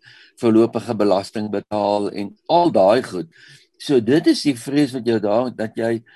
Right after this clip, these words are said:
en dan, jy kan niks in jou situasie doen nie, jy weet, jy, jy kan nie jou suurstof vermeerder nie, jy kan nie hier uitkom nie, jy kan, kan omtrent nie eers skryf om vir hulle die inligting te gee nie.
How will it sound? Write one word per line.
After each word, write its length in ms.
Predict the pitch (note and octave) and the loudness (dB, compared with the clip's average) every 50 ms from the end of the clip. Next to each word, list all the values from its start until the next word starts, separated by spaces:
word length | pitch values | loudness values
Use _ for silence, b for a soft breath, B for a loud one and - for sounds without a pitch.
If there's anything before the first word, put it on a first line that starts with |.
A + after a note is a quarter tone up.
| D3+ C#3+ B _ | -20 -20 B _
en 140 | B2 C3 B2+ | -8 -4 -2
dan, 340 | B2+ C#3 D3 D3 C#3 - - _ | -2 0 0 -2 -4 -8 -10 _
jy 160 | C3+ C3+ C#3 | -4 -2 -2
kan 200 | C3 - D3+ D3 | -2 -4 -6 -4
niks 200 | C#3 D3 D3 - | -4 -6 -8 -8
in 80 | D#3+ D3 | -10 -10
jou 80 | C#3+ C3+ | -10 -10
situasie 640 | - C3 A#2+ - B2 A#2 A2+ A#2+ B2+ - - A2+ | -12 -14 -8 -4 -2 0 0 0 0 -2 -8 -8
doen 160 | G#2+ C3+ D#3 D#3+ | -4 -2 -2 0
nie, 240 | C3+ G2 F2 - | 0 0 -2 -4
jy 120 | F2 E2+ F2+ | -8 -8 -6
weet, 260 | F#2+ F#2 F2 D#2+ - _ | -4 -4 -4 -4 -6 _
jy, 400 | F#2+ F2+ F2+ F2+ F2 F#2 - - B B B B B B B - _ | -4 -2 -2 -2 -2 -4 -6 -10 B B B B B B B -10 _
jy 140 | - A2+ A#2 | -2 -2 0
kan 240 | A#2 - C#3+ C#3+ D3 | 0 0 2 2 4
nie 160 | D3 C#3 C3 | 2 4 4
jou 140 | B2+ A#2+ A#2 | 4 4 2
suurstof 760 | A2+ - - C#3+ C#3 C3+ A#2+ A2+ - C3 B2 A#2 - - - _ _ _ _ _ _ - | 0 -2 -2 -2 -2 -2 -2 -2 0 0 0 0 -2 -8 -20 _ _ _ _ _ _ -6
vermeerder 640 | A#2+ A2 G#2 G#2 A2 A2+ B2 C3 B2 A2 G#2 F#2+ F#2 | -6 -4 -4 -2 -2 -2 -2 0 0 -2 -2 -2 -4
nie, 300 | F2 F2+ G2+ A2+ B2 A#2+ b b b b b b b | -6 -8 -8 -8 -8 -10 b b b b b b b
jy 100 | - G#2+ | -6 -4
kan 180 | G#2+ - B2+ C3+ | -2 -2 -2 -2
nie 160 | C#3+ C#3+ C3+ | 0 0 0
hier 260 | B2+ B2+ B2+ B2 A2+ | 2 2 2 0 0
uitkom 560 | - C3 D3 D3+ D#3 _ - A2+ G#2 G2 F#2+ F#2+ | 2 2 2 2 0 _ -4 -4 -4 -2 -4 -6
nie, 280 | F#2+ G2 G#2 A2 A2+ b b b b b b _ - | -6 -6 -6 -8 -10 b b b b b b _ -4
jy 260 | A2 A2 A2 A2+ A#2 | 0 2 2 2 2
kan, 340 | A#2 - C3 B2+ A#2+ - - _ | 0 0 0 0 0 -2 -6 _
kan 240 | - C#3+ D3 C#3 - | -4 -4 -4 -2 -2
omtrent 480 | C#3 C#3 - - B2+ B2+ C#3 C#3 A#2 | -4 -6 -6 -6 -6 -4 -4 -4 -4
nie 160 | G2+ C#3 - A2 | -6 -6 -4 -4
eers 220 | B2 A2+ A2+ - | -4 -4 -6 -8
skryf 760 | - - - C#3 C#3+ D3+ C#3+ B2 A2 F#2+ - - - - _ - | -10 -8 -4 -2 0 0 2 0 -2 -4 -6 -12 -20 -20 _ -14
om 360 | - A2+ A2 G#2+ G2+ G2+ G#2 | -10 -8 -8 -8 -10 -12 -14
vir 200 | - - A2+ A2 | -10 -8 -4 -2
hulle 220 | G#2 G#2 A2 A2 | -2 0 0 0
die 100 | G#2 - | 0 0
inligting 440 | A2+ B2 B2+ B2+ - - B2+ A#2 A2 | 0 0 -2 -2 -4 -8 -8 -8 -8
te 100 | - A2 | -10 -12
gee 240 | - - D3+ D#3+ - | -12 -8 -6 -6 -4
nie. 200 | F2 - - | -6 -6 -10